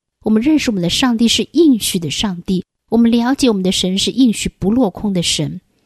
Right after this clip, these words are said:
能够用这样的认知为我们的弟兄姐妹祷告，这一点是何等的宝贵。十四节，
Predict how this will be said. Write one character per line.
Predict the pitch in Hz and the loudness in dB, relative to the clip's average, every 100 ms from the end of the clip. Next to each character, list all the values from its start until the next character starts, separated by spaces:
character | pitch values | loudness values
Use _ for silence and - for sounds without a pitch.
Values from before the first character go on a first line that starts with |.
| _ - | _ -6
能 | 185 | -2
够 | 196 180 _ _ | -2 -2 _ _
用 | 254 226 | -2 -2
这 | - 349 | 0 0
样 | 311 | 2
的 | 196 | 2
认 | 226 226 | 2 0
知 | 190 208 220 - _ _ | 0 0 -2 -4 _ _
为 | 226 202 196 | -2 -2 -4
我 | - 175 | -4 -4
们 | 160 | -4
的 | |
弟 | 165 214 | -4 -4
兄 | 185 190 | -2 -4
姐 | 190 160 | -2 -4
妹 | 160 180 180 165 | -4 -4 -4 -6
祷 | 180 147 _ | -10 -10 _
告， | 190 175 - _ _ | -8 -8 -12 _ _
这 | - | -4
一 | 202 | -4
点 | - 170 135 _ | -2 -6 -6 _
是 | - 180 | -6 -6
何 | - 202 180 208 | -6 -6 -6 -6
等 | 202 147 | -6 -8
的 | 147 - | -10 -12
宝 | - - - | -14 -16 -12
贵。 | - 156 - _ _ _ _ _ - | -8 -8 -8 _ _ _ _ _ -10
十 | - | -6
四 | 202 240 | -4 -4
节， | 202 185 | -4 -4